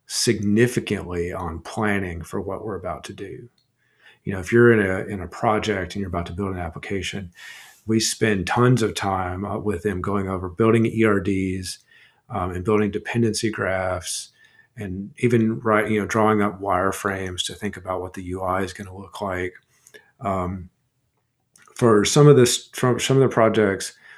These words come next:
we sort of give them a set of user stories, but then sometimes we ask them to make their own based on some kind of set of features, you know, to, and, and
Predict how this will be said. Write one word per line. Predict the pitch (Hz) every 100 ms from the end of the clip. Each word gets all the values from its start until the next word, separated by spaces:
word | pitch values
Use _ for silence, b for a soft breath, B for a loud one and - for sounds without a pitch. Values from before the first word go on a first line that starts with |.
| B -
we | 113
sort | 107 110
of | 90
give | 85 104 104
them | 110 107
a |
set | - 110
of | 104
user | 104 110 107
stories, | 101 113 110 110 113
but | - 95
then | 110
sometimes | 110 123 131 131 123
we | 127
ask | 117 120 -
them | 131 139 120
to |
make | 104 101 95
their | 110 104
own | 117 120 92 92
based | 95 95 -
on | 92
some | 87 104 95
kind | 95 92
of | 85
set | 95 85
of | 82
features, | 98 92 - 107 113 - - b b b b b b _
you | 95
know, | 90 87
to, | - -
and, | 110 110 107
and | 110 110 107